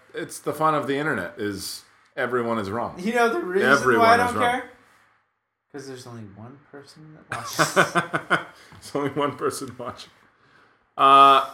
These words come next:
Speaker 1: so last thing we'll do before we take off, uh,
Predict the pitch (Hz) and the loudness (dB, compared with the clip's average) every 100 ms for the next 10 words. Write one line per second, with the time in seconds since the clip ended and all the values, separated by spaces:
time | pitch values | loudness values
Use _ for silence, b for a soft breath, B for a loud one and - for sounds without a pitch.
0 | - - 175 160 156 156 151 135 147 185 | -12 -2 4 6 6 4 2 2 4 4
1 | 202 - 208 190 160 160 156 131 135 120 | 2 -2 -2 -2 0 0 -2 -4 -4 -2
2 | 113 120 113 120 120 107 - - - 104 | -2 -4 0 2 2 0 -2 -14 -6 -4
3 | 104 101 101 95 | -2 -2 -2 -4